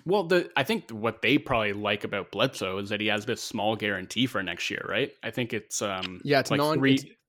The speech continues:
Speaker 1: three point nine million.
Speaker 2: Yeah, it's a, it's a non-fully guaranteed deal next year.
Speaker 1: So I think they were just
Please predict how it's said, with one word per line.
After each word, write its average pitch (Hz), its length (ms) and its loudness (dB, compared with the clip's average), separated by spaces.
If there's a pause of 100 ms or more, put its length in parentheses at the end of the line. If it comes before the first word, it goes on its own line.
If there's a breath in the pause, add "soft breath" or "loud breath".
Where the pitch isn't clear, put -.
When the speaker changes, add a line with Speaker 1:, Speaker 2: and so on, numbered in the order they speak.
(480)
Speaker 1:
three 135 240 0
point 123 260 0
nine 107 300 0
million. 147 400 0 (400)
Speaker 2:
Yeah, 127 160 -4 (100)
it's 117 180 -8
a, 135 60 -4
it's 127 240 -6
a 127 60 0
non-fully 123 540 0
guaranteed 104 500 -6
deal 98 180 -8
next - 260 -16
year. - 180 -14 (680)
Speaker 1:
So 117 500 4
I 117 120 0
think 165 300 6
they 123 140 8
were 131 120 8
just 123 240 -2